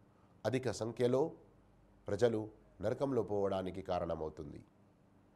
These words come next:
ఇప్పటికైనా అల్లాహ్ మనకు అవకాశం ఇచ్చాడు.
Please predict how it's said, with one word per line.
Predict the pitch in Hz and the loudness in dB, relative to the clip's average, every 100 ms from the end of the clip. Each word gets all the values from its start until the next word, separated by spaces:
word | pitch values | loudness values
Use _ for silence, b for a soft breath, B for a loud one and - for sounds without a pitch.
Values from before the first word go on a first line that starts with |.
| _ - 127 | _ -12 -6
ఇప్పటికైనా | 123 143 135 127 120 | -2 0 2 4 2
అల్లాహ్ | 113 110 127 147 - - - - - - - - | 2 4 4 4 0 -18 -20 -20 -20 -20 -20 -6
మనకు | 104 117 123 | -2 2 4
అవకాశం | 113 131 131 120 98 | 4 6 4 2 -4
ఇచ్చాడు. | - 98 76 | -2 -2 -4